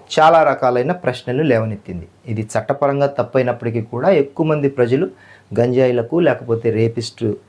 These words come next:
ఉన్నటువంటి వ్యక్తులకి, లేకపోతే పోలీసులను కొట్టిన ఉదంతానికి అలాంటి శిక్షే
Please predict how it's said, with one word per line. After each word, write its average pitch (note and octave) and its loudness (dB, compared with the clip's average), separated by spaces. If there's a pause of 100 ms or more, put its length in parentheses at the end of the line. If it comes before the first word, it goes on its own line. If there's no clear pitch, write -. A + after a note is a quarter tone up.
(100)
ఉన్నటువంటి A2+ -4
వ్యక్తులకి, A2 -4 (540)
లేకపోతే A#2 -2
పోలీసులను D#3+ 2
కొట్టిన C#3 -2 (180)
ఉదంతానికి A#2+ -4 (380)
అలాంటి C3+ -2
శిక్షే C3 -4